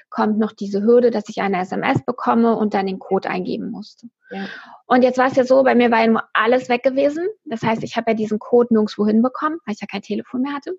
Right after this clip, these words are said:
Speaker 1: Und da habe ich, und ich konnte mich auch nicht in den Passwortmanager so einfach einloggen, weil ich hatte ja keine Technik und ach,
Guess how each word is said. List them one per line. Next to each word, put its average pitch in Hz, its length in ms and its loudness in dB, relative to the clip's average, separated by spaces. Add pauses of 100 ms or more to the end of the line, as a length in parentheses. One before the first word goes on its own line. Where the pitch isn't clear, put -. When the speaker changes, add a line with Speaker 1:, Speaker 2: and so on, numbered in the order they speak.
(760)
Speaker 1:
Und 226 240 4
da 240 160 2
habe 285 160 0
ich, 277 160 -6
und 220 180 -2
ich 226 120 -10
konnte 220 200 2
mich 214 180 0
auch - 80 -6
nicht 220 140 2
in 196 60 -2
den 190 100 -2
Passwortmanager 269 720 -2
so 262 80 -2
einfach 262 320 -2
einloggen, 254 420 0
weil 202 80 -2
ich - 120 -6
hatte 202 120 -4
ja 196 80 -2
keine 196 280 -8
Technik 254 420 -8
und 208 220 -2
ach, - 160 -6